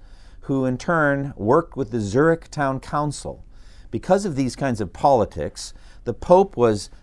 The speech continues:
very reticent to intervene in Switzerland. As it turns out, the Pope's own bodyguards were the renowned Swiss Guard. It's still that way to, to this very day. Uh, they were known to be fierce and powerful in battle.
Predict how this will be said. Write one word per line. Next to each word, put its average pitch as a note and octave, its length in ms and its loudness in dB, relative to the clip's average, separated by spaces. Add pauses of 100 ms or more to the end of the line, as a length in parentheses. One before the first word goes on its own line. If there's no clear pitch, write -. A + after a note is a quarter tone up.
very D#3 340 4
reticent C#3+ 880 4 (340)
to - 220 -4
intervene C#3+ 600 0
in A2 100 0
Switzerland. E2 640 -6 (360)
As A2 120 -2
it A2 80 -8
turns D3 260 0
out, C#3 200 6
the G#2 80 -6
Pope's - 520 0
own B2+ 500 0
bodyguards G2 920 6 (180)
were B2 160 4
the A#2 120 2
renowned C3+ 500 2
Swiss - 440 -6
Guard. A#2 480 6
It's B1+ 160 -16
still A#2 300 -2
that A2+ 260 -2
way A#2+ 160 2
to, A#2+ 100 -4
to A2 200 -10
this B2 200 -8
very C3+ 240 -4
day. C#3 340 -4 (500)
Uh, G2 200 -2
they A2+ 100 0
were A2 120 2
known C#3 260 4
to B2 100 -4
be G2+ 120 -4
fierce D3+ 640 2
and E2+ 160 -8
powerful G#2 540 4
in E2+ 100 -4
battle. G2+ 420 0